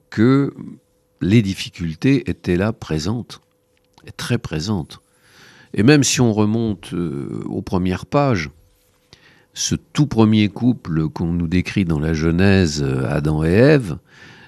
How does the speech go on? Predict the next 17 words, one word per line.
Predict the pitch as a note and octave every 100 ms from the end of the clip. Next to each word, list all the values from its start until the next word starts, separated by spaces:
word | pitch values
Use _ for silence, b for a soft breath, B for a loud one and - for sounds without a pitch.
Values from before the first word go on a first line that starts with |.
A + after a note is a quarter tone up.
| b -
euh, | - B1
je | D2
dirais | D2+ D#2+ E2 E2+
que | - D#2+ D#2 D#2 D2+ C#2+ C2+ C2
l'histoire | C#2 D#2+ F#2 F#2+ - F2+
de | E2+
leur | E2 E2
famille | - E2 F2 F2+
commence | - E2+ F2 E2+ E2
d'une | D#2+ D2
façon | D2+ C#2 C#2+
dramatique. | C2+ - F2+ A2+ E3+ - - _ _ _ _ _ _ _ -
Et | - - - -
ils | E2+ E2
ont | D#2+
deux | D#2 D#2 A2
fils, | G#2 - - - -